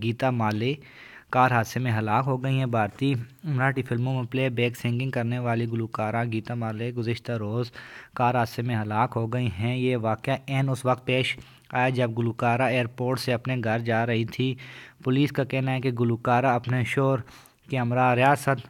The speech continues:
مہاراشٹر کے ڈسٹرکٹ ناسک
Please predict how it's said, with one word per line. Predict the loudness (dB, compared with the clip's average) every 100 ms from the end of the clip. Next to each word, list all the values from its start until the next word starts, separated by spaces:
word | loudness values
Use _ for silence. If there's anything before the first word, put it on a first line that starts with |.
| -20 _
مہاراشٹر | -6 -2 -2 -2 -4 -4 -6 -4 0 0 2
کے | 0
ڈسٹرکٹ | 0 -2 -2 -2 -2 -4 -20 -18 -18 -18 -20 _
ناسک | 2 4 4 0